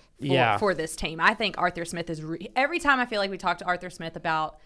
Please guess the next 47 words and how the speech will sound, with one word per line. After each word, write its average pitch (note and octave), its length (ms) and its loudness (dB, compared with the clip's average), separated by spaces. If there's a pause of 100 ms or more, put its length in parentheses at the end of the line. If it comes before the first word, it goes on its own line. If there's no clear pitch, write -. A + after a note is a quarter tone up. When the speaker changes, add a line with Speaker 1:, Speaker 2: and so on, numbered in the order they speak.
(200)
Speaker 1:
just F3 220 -8
the - 140 -6
offense F3 300 2
in F3 140 -6
general, E3+ 240 -4
he F3 120 -6
finds F#3+ 300 -2 (120)
some C4+ 260 -4
way C4 220 4
to F#3+ 60 4
put G3 300 0
Jonnu's F#3 480 -2
name F3 260 -4
in E3 120 -8
there. D#3+ 160 -8
And E3+ 100 -6
I F#3+ 60 -8
think B3 160 -10
it's B3+ 120 -14
because G#3 280 -6
he's G#3+ 180 -4
really F#3+ 180 2
excited F3+ 420 2
to E3+ 100 0
work D#3 260 2
with F3 160 4
a E3 40 4
guy D#3 200 6
like D#3 160 0
this - 200 -6
again. D3+ 440 -4 (300)
You G3 80 2
know, G#3 120 6
they G#3 120 8
worked A3 180 4
together G#3 280 4
in F#3+ 100 2
Tennessee, G3 400 0
and F3+ 120 0
that F3 140 2
was F3+ 140 0
the E3+ 60 -4
best F3 360 -2
years E3+ 200 -2
of E3 100 -2
Jonnu's D#3 400 0
career. D#3 460 -2